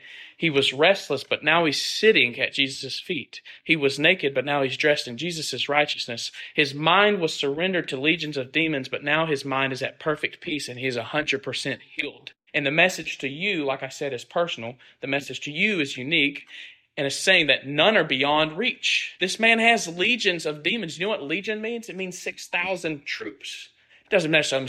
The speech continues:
mean, mean there were six thousand demons, but there was a whole host, a whole army that was in this man. And Jesus, at the word, got rid of them all in an instant. He's trying to tell you that too. "For he has rescued us from the dominion of darkness,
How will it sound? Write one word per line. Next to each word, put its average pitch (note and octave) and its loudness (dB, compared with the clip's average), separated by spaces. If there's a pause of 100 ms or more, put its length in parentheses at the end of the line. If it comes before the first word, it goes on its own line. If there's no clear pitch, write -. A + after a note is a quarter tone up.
mean, A#2+ -4
mean D3+ 4
there C3+ 4
were A2 -2
six - -4
thousand C3 2
demons, D3 -4
but C3 -6
there C3+ 0
was B2+ -2
a A#2 0
whole E3 0
host, - 0
a B2+ -6
whole F3 0
army E3 0
that B2 2
was B2 -4
in F3 -2
this D3+ -2
man. C#3 0
And A2+ -10
Jesus, C#3+ -4
at C3 -6
the B2 -8
word, A#2+ 2 (580)
got C#3 0
rid D3+ 4
of C3 2
them A#2 -2 (140)
all C3+ 0 (260)
in D#3 -2
an C#3 -2
instant. - -10 (480)
He's C3+ -8
trying D3 0
to D3 -2
tell C3+ 0
you A#2+ -2
that B2 -4
too. C3 -8 (420)
"For C3+ 2
he C#3 0
has A#2+ 4
rescued E3+ 2
us F3 4
from D3+ -2
the C#3 -6
dominion C3+ -2
of F3 -6
darkness, - -6